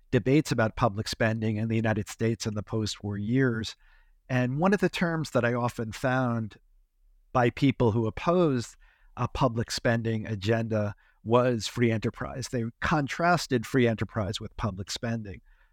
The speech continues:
That wound up being the subject of the final chapter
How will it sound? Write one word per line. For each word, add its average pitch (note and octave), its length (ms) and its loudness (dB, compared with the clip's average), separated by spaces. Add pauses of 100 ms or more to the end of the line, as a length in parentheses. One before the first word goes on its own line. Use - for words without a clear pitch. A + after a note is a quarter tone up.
(160)
That D3+ 240 0
wound E3 260 0
up C3+ 220 2 (100)
being C3+ 420 4
the A#2 80 -2
subject B2 600 0
of A2 180 0
the G#2+ 80 -4
final A#2 360 -2
chapter A#2+ 600 -4